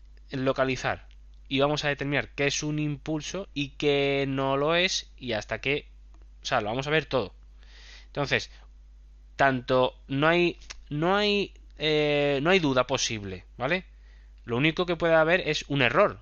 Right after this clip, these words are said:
de cálculo por parte nuestra, pero si no hay error en el cálculo, el, el impulso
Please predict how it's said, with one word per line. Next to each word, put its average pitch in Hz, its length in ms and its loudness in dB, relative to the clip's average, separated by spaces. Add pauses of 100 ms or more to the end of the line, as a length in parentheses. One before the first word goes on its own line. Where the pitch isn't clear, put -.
(120)
de 120 140 -6
cálculo 120 480 -2 (340)
por 117 160 -6
parte 117 300 0
nuestra, 139 480 -2
pero 110 280 0 (380)
si - 320 -2
no 123 160 -2
hay 131 120 0
error 135 260 0
en 139 80 0
el 135 100 -6
cálculo, 180 480 -2 (720)
el, 98 880 -6
el 117 160 -4
impulso 185 600 0